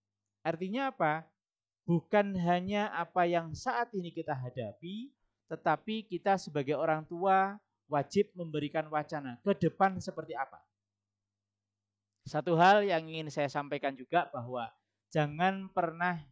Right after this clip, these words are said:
menyampaikan pesan kepada putra-putrinya, "Nak, putraku, putriku, anakku, masa depan kita jauh lebih sulit. Tolong jangan dilakukan itu." Ya. Kalimat itu jangan pernah keluar dari diri kita.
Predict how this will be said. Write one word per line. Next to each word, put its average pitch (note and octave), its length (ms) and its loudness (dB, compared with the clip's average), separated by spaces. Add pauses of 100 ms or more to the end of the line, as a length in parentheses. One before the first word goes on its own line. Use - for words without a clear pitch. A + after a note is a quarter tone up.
menyampaikan F3 800 -2
pesan D#3+ 320 -4
kepada C#3+ 400 -4
putra-putrinya, E3 960 -4 (320)
"Nak, E3+ 320 2 (1040)
putraku, F3 800 2
putriku, E3+ 800 -4
anakku, F3 800 -4 (640)
masa E3 240 -2
depan E3 400 0
kita F#3 400 0
jauh F3 400 4
lebih E3+ 240 0
sulit. D#3 400 -6 (240)
Tolong B3 800 0
jangan D#3+ 400 -2
dilakukan C3 480 -6
itu." G2 160 -20 (640)
Ya. D#3+ 240 -2 (560)
Kalimat A3+ 480 0
itu G#3 160 -8
jangan F3+ 320 -2
pernah F#3 240 -6
keluar A3 320 -2
dari D#3 240 -2
diri C3 160 -12
kita. - 320 -12